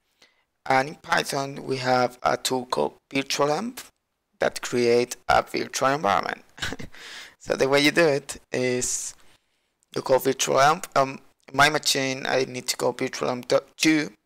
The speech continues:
because I have Python three and Python two. But you probably need to call Virtual Env and then pass, uh, a folder, a name, basically,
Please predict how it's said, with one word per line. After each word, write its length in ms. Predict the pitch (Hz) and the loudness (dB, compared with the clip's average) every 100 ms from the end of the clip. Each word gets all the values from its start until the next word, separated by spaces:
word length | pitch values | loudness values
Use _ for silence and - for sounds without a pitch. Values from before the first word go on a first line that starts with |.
| _ _ | _ _
because 400 | 143 - 135 - | -8 -4 -2 -2
I 40 | |
have 340 | 147 143 139 - | -2 -2 -4 0
Python 280 | 131 - 151 | -2 -2 -8
three 360 | - 147 135 - | -8 -6 -6 -10
and 120 | - | -20
Python 300 | - - - - | -20 -20 -20 -8
two. 240 | 95 98 - _ _ _ _ _ _ _ | -4 -4 -8 _ _ _ _ _ _ _
But 160 | - - | -4 -4
you 60 | 302 | 0
probably 340 | 170 139 127 | 4 4 4
need 140 | 123 | -2
to 100 | - | -8
call 160 | - 71 | -6 -6
Virtual 380 | - 131 - 151 | -4 -4 -2 -2
Env 400 | 127 175 214 - _ _ _ - - _ _ | 0 -2 -8 -20 _ _ _ -20 -20 _ _
and 160 | 135 127 | -4 4
then 180 | 131 | 2
pass, 640 | 123 143 127 123 - - - - | 4 4 4 4 0 -2 -4 -4
uh, 600 | 123 123 120 120 117 117 139 _ _ _ _ _ _ _ _ - | 2 6 6 6 4 0 -8 _ _ _ _ _ _ _ _ -18
a 40 | |
folder, 560 | - - 143 143 151 233 - _ _ _ _ _ _ _ _ _ _ _ _ _ - _ _ _ _ - | -2 6 6 8 4 4 -4 _ _ _ _ _ _ _ _ _ _ _ _ _ -20 _ _ _ _ -20
a 40 | |
name, 520 | 143 139 139 127 175 247 _ | -6 0 0 -2 -6 -16 _
basically, 560 | - - - - 180 | -6 -4 -4 -4 -6